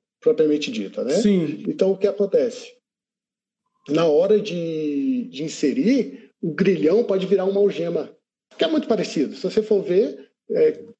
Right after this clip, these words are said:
Speaker 1: eu sei, eu, eu só diria que era grilhão porque tava escrito lá. Por mim, eu colocaria algema, né? E tinha, e, se eu não me engano, era crião, grilhão de criança. Se eu não me engano, essa é a descrição,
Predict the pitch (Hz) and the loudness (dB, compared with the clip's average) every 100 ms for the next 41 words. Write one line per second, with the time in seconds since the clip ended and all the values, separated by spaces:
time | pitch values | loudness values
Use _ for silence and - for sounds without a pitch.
0 | _ _ _ _ _ - 170 185 214 202 | _ _ _ _ _ -4 -2 0 2 0
1 | 214 185 185 185 - 180 - 196 180 - | 0 0 0 -2 -4 -4 -2 -4 -2 -4
2 | 185 190 196 - 190 190 196 202 196 196 | -2 0 0 2 0 0 0 2 2 2
3 | 262 294 - 277 277 254 277 277 247 214 | 2 -2 -4 -4 -4 -2 -2 0 0 0
4 | - 202 160 160 202 226 220 202 214 214 | 2 2 2 0 0 0 0 2 2 2
5 | 156 156 117 - _ _ - 160 185 180 | -2 -4 -6 -12 _ _ -2 -2 0 0
6 | 160 143 147 147 165 147 156 170 156 - | 2 2 2 0 0 2 2 2 2 2
7 | 143 143 185 208 196 160 185 156 190 220 | 2 4 4 2 -4 -2 0 2 2 2
8 | 175 208 220 190 135 139 - - - _ | 2 0 0 0 0 -2 -4 -6 -6 _
9 | _ _ - 151 156 135 151 170 160 160 | _ _ 0 2 2 2 2 2 2 0
10 | 147 - 190 - 139 113 110 | -2 -2 -2 -2 -4 -6 -8